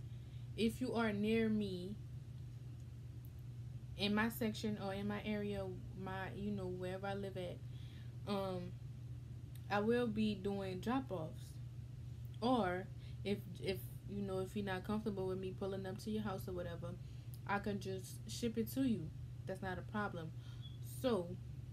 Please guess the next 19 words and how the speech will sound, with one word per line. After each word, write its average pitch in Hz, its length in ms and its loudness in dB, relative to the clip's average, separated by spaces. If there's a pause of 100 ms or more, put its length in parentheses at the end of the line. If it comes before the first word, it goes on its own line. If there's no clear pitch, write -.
(720)
I'll 214 160 4
be 220 140 4
doing 190 280 0
that. 185 280 0 (580)
Um, 185 460 -4 (880)
I 208 120 4
was 220 180 4
currently 240 480 4
just 214 320 2
talking 247 300 2 (100)
to 226 100 6
my 202 220 4 (140)
vendor 208 380 2 (2500)
about 190 280 2
how 190 100 2
I'm 208 180 2
gonna 202 200 2
do 190 160 2
it. 226 160 4